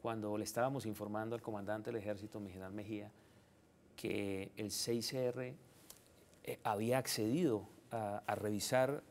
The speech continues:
nuestros primeros manuales fundamentales y que ellos con sorpresa, eh, pensaban que, que era como algo que les estábamos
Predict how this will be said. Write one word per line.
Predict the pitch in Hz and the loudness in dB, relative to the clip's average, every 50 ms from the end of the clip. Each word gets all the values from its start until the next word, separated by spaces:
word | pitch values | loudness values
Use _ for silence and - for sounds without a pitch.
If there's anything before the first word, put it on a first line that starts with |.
| - | -12
nuestros | - 123 110 - - 104 - | -8 -6 -6 -4 -6 -8 -6
primeros | - 120 110 107 113 123 131 | -4 -2 0 2 2 2 2
manuales | 127 117 110 107 117 120 | 0 0 0 0 0 -2
fundamentales | - 123 117 107 104 98 92 104 104 113 123 - - - - - - - - - - - - - - - | -2 -4 -4 -4 -4 -4 -2 0 0 0 -2 -6 -12 -18 -20 -20 -20 -20 -20 -20 -20 -20 -20 -20 -8 -6
y | 131 107 | -6 -2
que | - 117 110 | 2 4 4
ellos | 113 120 143 139 | 6 6 4 2
con | - - 139 117 | 4 2 2 2
sorpresa, | 95 104 101 - - 113 117 117 110 - 139 135 143 - - - - - - | 2 0 -2 0 2 4 4 4 4 2 -2 -4 -4 -6 -10 -18 -20 -16 -10
eh, | - - - 69 - - | -10 -10 -10 -10 -8 -6
pensaban | 113 104 95 - 113 113 123 135 | -4 -4 0 2 4 4 4 2
que, | 135 - - 110 104 98 98 - | 0 -2 -2 -2 -2 -2 -4 -6
que | - - 107 104 | -8 -2 -2 2
era | 107 117 120 123 131 - - - - - | 4 4 4 4 2 -2 -8 -14 -20 -12
como | - 113 104 101 101 98 101 - - - | -10 -8 -6 -6 -6 -6 -8 -10 -10 -6
algo | - 110 113 110 127 123 | -4 -4 -2 -2 -2 -4
que | - - | -2 -4
les | 107 104 - - | -4 -4 -4 -6
estábamos | 104 - 110 107 113 120 123 113 - - - | -8 -4 -2 -2 -2 -2 -4 -6 -8 -12 -16